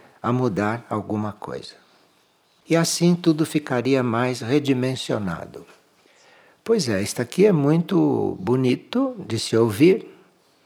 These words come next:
mas numa vida planetária não existe solucionar só uma coisa. Na vida planetária,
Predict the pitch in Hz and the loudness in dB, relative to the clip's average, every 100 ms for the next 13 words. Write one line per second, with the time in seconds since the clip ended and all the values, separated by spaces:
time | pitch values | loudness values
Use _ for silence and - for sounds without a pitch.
0 | _ 120 147 135 120 101 92 - - - | _ 0 2 4 4 0 -2 -6 -8 -10
1 | - - _ _ _ _ _ 139 208 185 | -14 -20 _ _ _ _ _ 0 2 2
2 | 123 101 143 113 104 - 101 98 92 - | 0 0 -2 0 -4 -4 -4 -4 -6 -2
3 | 151 165 104 92 82 - _ _ _ _ | 0 0 -2 -6 -8 -14 _ _ _ _
4 | _ _ _ _ 131 175 180 135 190 175 | _ _ _ _ 2 6 6 4 2 2
5 | - - - 120 123 - 120 113 120 113 | 0 -2 2 2 2 -2 -2 2 0 0
6 | - 165 156 143 120 - - 85 - - | 0 4 4 4 -2 -4 -2 -2 -4 -12
7 | - _ _ _ _ _ _ _ _ _ | -16 _ _ _ _ _ _ _ _ _
8 | 143 156 190 233 185 139 117 104 - 160 | 0 2 4 2 2 0 0 -2 0 2
9 | 165 117 90 85 | 2 2 -2 -6